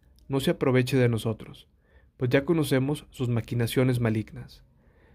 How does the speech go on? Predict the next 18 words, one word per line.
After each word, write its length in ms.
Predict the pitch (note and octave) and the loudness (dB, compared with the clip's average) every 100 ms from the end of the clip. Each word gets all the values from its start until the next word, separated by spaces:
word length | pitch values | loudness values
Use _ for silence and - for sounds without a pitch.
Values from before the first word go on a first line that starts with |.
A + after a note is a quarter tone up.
| _ _ - - - - | _ _ -20 -20 -20 -2
Cuando 200 | C3 B2+ | 4 6
llegué 240 | B2+ B2+ | 6 6
a 40 | D3 | 2
la 80 | |
ciudad 400 | E3 D3+ C3+ A2+ - _ _ _ _ - | 0 0 0 -2 -6 _ _ _ _ -10
de 100 | A#2+ | -6
Troas 500 | B2+ C3 D#3+ F3 - _ - - - | 0 0 0 -2 -16 _ -20 -20 -10
para 220 | - A#2+ | 0 0
predicar 360 | B2 A#2+ A#2+ C3+ | 2 2 2 2
la 80 | C#3+ | 4
buena 180 | C#3 C#3 | 2 2
noticia 380 | B2+ B2+ B2+ | -2 -4 -2
de 120 | C3+ B2 | 0 0
Cristo, 460 | C3 B2 E3+ F3+ - | -4 -6 -6 -8 -8
el 100 | C3+ | -4
Señor 320 | C3+ B2+ C#3+ | 0 2 2
me 100 | D#3+ | 2
abrió 400 | C#3 C3 E3 | 2 2 0